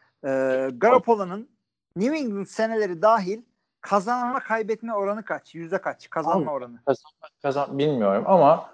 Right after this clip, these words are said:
Speaker 2: hep o şeyi söylüyorlar. Garoppolo ilk geldiği sene yok, altı maçtan beşini kazandı falan.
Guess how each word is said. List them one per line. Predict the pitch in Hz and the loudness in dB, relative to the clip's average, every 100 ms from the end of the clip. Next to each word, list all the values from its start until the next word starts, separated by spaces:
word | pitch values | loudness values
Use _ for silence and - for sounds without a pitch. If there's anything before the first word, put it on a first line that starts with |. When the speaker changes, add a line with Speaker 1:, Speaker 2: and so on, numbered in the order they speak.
| _ _ _ | _ _ _
Speaker 2:
hep | - 190 | 6 8
o | 180 160 - | 8 6 2
şeyi | - - 131 | -8 -2 -2
söylüyorlar. | - 117 104 98 98 95 | 0 0 2 4 4 6
Garoppolo | 95 120 120 131 120 117 | 8 8 8 4 2 2
ilk | 135 - | -6 0
geldiği | 127 113 113 117 | 4 6 4 -2
sene | 113 110 | -2 0
yok, | 107 - | -2 2
altı | 117 113 110 127 | 6 6 4 0
maçtan | 113 - 117 107 | -2 0 -2 0
beşini | 110 - 104 | -2 -4 -8
kazandı | - 104 101 95 95 | -6 -2 0 -2 0
falan. | 104 143 | 2 2